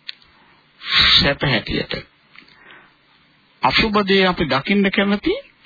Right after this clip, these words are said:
සුබ හැටියට. අනාත්ම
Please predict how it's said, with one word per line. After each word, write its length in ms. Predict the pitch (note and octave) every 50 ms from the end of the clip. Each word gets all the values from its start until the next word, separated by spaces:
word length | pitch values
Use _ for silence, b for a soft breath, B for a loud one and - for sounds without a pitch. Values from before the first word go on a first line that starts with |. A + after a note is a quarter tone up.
| - - - - - - -
සුබ 260 | - - - E3 D#3+
හැටියට. 500 | D3 B2+ A2 G2+ - - - - - - - - - _ _ _ _ _ _ - B B B B B B B B B B B B B B _ _ _ _ _ _ -
අනාත්ම 680 | A#2 A#2 B2 C3 C#3 D3+ E3 F#3+ G3+ - - - G3